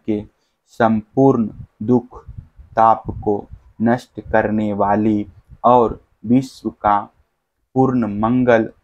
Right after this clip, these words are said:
करने के लिए है। हमारा हृदय तुम्हारे प्रति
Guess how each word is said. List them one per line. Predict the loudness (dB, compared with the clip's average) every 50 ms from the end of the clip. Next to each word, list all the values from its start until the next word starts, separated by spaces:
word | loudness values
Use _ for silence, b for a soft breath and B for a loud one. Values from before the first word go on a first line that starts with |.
| _ _ _ _ _
करने | -2 0 0 0 0 0 0 -2 -4 _ -6
के | -4 -4
लिए | -2 -4 -2 -2 -2 -2 -2 -4 -6 -10 _ _ _ -8
है। | -6 -4 -4 -4 -6 -8 -14 -20 b b b b b _ _ -20 -20 -20 -20 _ _ _ 4 4 4 4 4 0 -6 -10 _ _ _ _ _ 2 4 4 2 0 -4 -8 _ -10 -10 -10 -10 -10 -12 -12 -12 -6 _ -4 -4 -4 -8 _ -20 -20 -20 -20 -20 -20 _ _ _ _ _ _ _ _ _ -18 -18 -18 _ _ _ _ _ _ _ _ _ _ _ -20 -20 _ _ _ _ _ _ _ _ _ -20 -20 -20 -20 -20 -16 -14 -14 -14 -16 -18 -20 -20 -20 _ _ _ _ _ _ _ _ _ -20 -20 _ _ _ _ _ _ _ _ _ _ _ _ _ _ _ _ _ _ _ _ -20 -20 _ -20 -20 -20 -18 -6 -2
हमारा | 0 0 2 4 4 4 4 2 0 0 -2 -6 -4 -2
हृदय | -2 -2 -2 -2 -2 -2 -2 -2 -4 -8 _ _ _ _ _ _ _ _ _ _ _ -2
तुम्हारे | 0 0 2 2 2 2 2 2 -2 -6 -8 _ _
प्रति | -4 -4 -4 -4 _ -2 -2 -2 -2